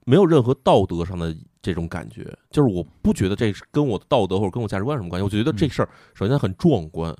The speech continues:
Speaker 2: 嗯。
Speaker 1: 第二呢，它，它确实
Speaker 2: 不容易。
Speaker 1: 死的人很多，
Speaker 2: 对。
Speaker 1: 然后这事情就非常的惨烈。
Speaker 2: 嗯。
Speaker 1: 但是你要给它套到我们的一些价值观的体系里面来看的话，你觉得确实我们应该说啊，对吧？这个你发动战争，你死这些人，你活该。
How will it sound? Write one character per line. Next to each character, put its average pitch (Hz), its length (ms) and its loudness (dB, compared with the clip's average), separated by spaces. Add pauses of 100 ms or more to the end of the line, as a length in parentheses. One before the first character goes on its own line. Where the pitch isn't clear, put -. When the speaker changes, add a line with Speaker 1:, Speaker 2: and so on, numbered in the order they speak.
Speaker 2:
嗯。 104 120 -2
Speaker 1:
第 123 80 4
二 127 120 4
呢， 117 300 -2
它， - 80 -8
它 - 0 -
确 123 180 0
实 113 180 2 (260)
Speaker 2:
不 - 100 -4
容 98 120 2
易。 87 40 -2
Speaker 1:
死 101 80 0
的 101 40 6
人 107 180 8
很 95 200 0 (160)
多， 160 100 6
Speaker 2:
对。 147 240 8
Speaker 1:
然 110 60 6
后 113 80 6
这 131 100 0
事 120 140 -6
情 107 100 -4
就 107 120 -2
非 151 180 -6
常 135 100 -4
的 117 140 -4 (360)
惨 98 440 -4
烈。 151 260 2
Speaker 2:
嗯。 101 300 -14 (320)
Speaker 1:
但 220 160 2
是 196 180 2 (280)
你 123 100 0
要 135 100 6
给 139 120 0
它 110 80 2
套 135 420 2 (220)
到 120 160 8
我 92 180 2
们 85 180 -4
的 92 60 -4
一 104 100 -2
些 131 200 -2
价 131 180 0
值 113 100 -4
观 147 120 0
的 151 60 -2
体 92 220 -6
系 131 160 -2
里 127 80 4
面 92 80 0
来 85 120 -4
看 101 160 -6
的 95 40 -2
话， 98 80 -4
你 92 140 -6
觉 104 140 -6
得 127 100 -4 (880)
确 - 220 4
实 202 60 6
我 226 40 4
们 160 60 0
应 131 60 0
该 147 100 0
说 147 100 -2
啊， 131 120 -4
对 127 120 -2
吧？ 120 140 2
这 117 140 0
个 107 220 0 (260)
你 110 160 -6
发 143 120 0
动 151 120 2
战 127 100 2
争， 127 160 0
你 110 80 0
死 104 240 -6
这 82 80 -4
些 95 120 0
人， 107 60 -2
你 98 60 -4
活 - 180 -8
该。 110 260 -2